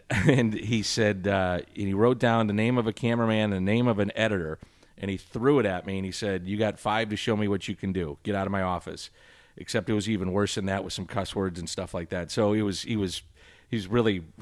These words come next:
<laughs> kind of a gruff guy at that time, and he's, he turned into a, and he's deceased, but he was a huge influence in my career. He took a chance on me. And so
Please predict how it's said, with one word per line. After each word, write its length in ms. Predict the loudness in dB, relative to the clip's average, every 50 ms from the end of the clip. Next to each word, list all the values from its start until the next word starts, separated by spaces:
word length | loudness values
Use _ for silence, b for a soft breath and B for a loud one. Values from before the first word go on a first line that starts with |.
| -4 -2
<laughs> 180 | 0 0 0
kind 240 | -4 -2 0 2 2
of 80 | 2 0
a 40 | -2
gruff 380 | -4 0 0 0 0 0 -2
guy 200 | -4 -2 0 0
at 180 | -2 -2 -4 -8
that 120 | -12 -12
time, 280 | -8 -6 -4 -4 -4 -4
and 180 | -6 -8 -8
he's, 320 | -6 -6 -6 -6 -6 -10 -12 B B B B B B B B B B B
he 120 | B -4 -2
turned 260 | 4 4 6 6 8
into 320 | 8 8 8 8 8 8
a, 60 | 6 4 2 0
and 140 | 0 0
he's 160 | 0 0 -4 -6
deceased, 500 | -6 -4 4 6 6 6 6 4 2 2
but 100 | 2 4
he 200 | 4 2 0 -2 -6 -4
was 160 | -2 -2 0
a 120 | 0 -2 -4
huge 320 | 0 2 4 4 4 4
influence 480 | 4 2 2 2 2 2 2 0 0 -2
in 80 | -2
my 120 | -2 -2 -2
career. 320 | -2 0 2 4 4 4
He 80 | 4 2
took 180 | -2 -4 -4 -4
a 40 |
chance 380 | -4 0 2 2 2 2 2 2
on 140 | 0 2 2
me. 180 | 0 -2 -4 B B B B B B B B B B B
And 100 | -8 -6
so 400 | 0 4 6 6 8 6 4 2